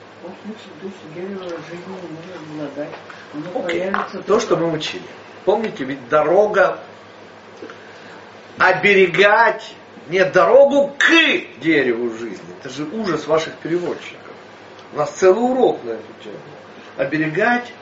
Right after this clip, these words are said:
Speaker 2: дорогу дерева жизни. Там не дерех к, там дерех эц хаим, дорога дерева жизни.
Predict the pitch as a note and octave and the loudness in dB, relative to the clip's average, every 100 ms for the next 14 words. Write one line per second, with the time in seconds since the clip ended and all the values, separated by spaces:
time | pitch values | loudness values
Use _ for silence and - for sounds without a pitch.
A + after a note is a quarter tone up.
0 | - C3+ C3+ F3 D#3+ E3+ D3+ - - C#3+ | -18 -12 -8 -6 -6 -8 -8 -18 -16 -12
1 | A#2 A2 - - - - - - - - | -12 -14 -18 -20 -20 -20 -20 -20 -20 -20
2 | - - - - - - - - F3+ G3 | -20 -20 -20 -20 -20 -20 -8 -2 -2 -2
3 | G3 - - - - - - - - - | -4 -6 -14 -20 -20 -20 -20 -20 -12 0
4 | A#3+ C#4 B3+ G#3+ G#3+ - - - - - | 4 6 6 2 0 -10 -16 -20 -12 0
5 | - D#4+ A#3+ - - - - - - - | 4 4 4 0 -6 -20 -20 -20 -20 -8
6 | F3+ D#3 B2+ A3+ C#4 B3 A#3 - - - | -6 -6 0 4 6 6 2 -2 -8 0
7 | A#3 A#3+ - - F3 F3+ A3 F#3 C#3 D3+ | 4 4 0 -2 2 2 2 -4 0 2
8 | F#3+ A#3 A3 G#3 - F#3+ G#3 F#3+ F#3+ E3+ | 4 4 4 2 0 -2 0 0 -2 -2
9 | E3 F3+ D#3 | 0 0 0